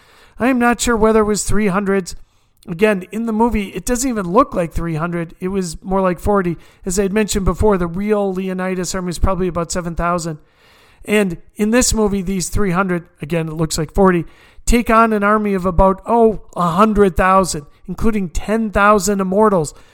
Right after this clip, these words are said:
the Persian elite guard, and these three hundred beat the living heck out of these guys. Maybe it was Xerxes as an eight-foot-tall giant with an auto-tuned bass voice. Perhaps it was the Spartans not wearing armor. Okay, the fight scenes are kinda cool,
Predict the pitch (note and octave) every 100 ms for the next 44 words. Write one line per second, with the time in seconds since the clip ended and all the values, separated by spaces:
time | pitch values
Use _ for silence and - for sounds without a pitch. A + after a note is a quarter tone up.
0 | - - - - A3+ G3+ A3 G3 G#3+ F3+
1 | G3+ G3 F3 - _ _ - G#3 A3+ A#3
2 | G3+ F3 - G#3+ G#3 - A3 F#3+ G#3+ G3
3 | D3+ G#3+ A3 G3 G3 G3 F3+ F3 F3+ D#3+
4 | D#3 D3 D3+ - D#3+ D3+ C#3+ - _ _
5 | - C#4 C#4 A3+ G3 D#3+ F#3+ F#3 - F3
6 | - - - _ G3 G3 G3+ - A3 F3+
7 | - G#3+ G#3 - G3 G3+ F3+ - F#3 G3
8 | F3 F3+ F#3 F3+ F3+ - F3+ G#3 G#3+ -
9 | - G#3 F#3+ C#3+ F#3 G3 - F3 F#3+ D3+
10 | - _ _ _ _ - - A3 G3+ A#3
11 | G#3+ F#3 - - A3 G#3+ D#3+ E3+ G#3 G#3
12 | G#3 F#3+ F#3+ G#3+ F3 D3 - _ _ _
13 | _ F#3+ E3+ F3 D#3+ D#3 _ - F#3+ D#3+
14 | F3 E3 D#3+ - F#3 E3+ - F#3 F3+ E3
15 | -